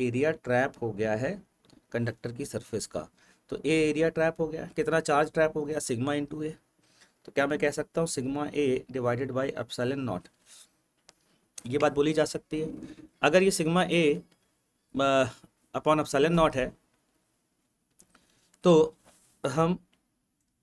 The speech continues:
टोटल फ्लक्स को, इस सिलेंडर वाले टोटल फ्लक्स को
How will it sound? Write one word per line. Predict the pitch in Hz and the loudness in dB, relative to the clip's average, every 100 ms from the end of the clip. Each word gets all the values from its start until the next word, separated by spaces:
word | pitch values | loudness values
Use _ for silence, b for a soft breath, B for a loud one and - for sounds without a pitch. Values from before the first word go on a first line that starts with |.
| _ _ _ | _ _ _
टोटल | 156 156 196 196 | 2 4 2 2
फ्लक्स | 156 139 - | 2 -2 -2
को, | 117 117 165 _ _ _ _ _ 160 | -4 -4 -4 _ _ _ _ _ -4
इस | 165 | -4
सिलेंडर | - - 127 123 131 156 | -4 -2 -2 0 2 4
वाले | 147 147 | 4 2
टोटल | 127 127 156 | 0 -2 -2
फ्लक्स | 139 107 - | -2 -4 -4
को | 120 | -6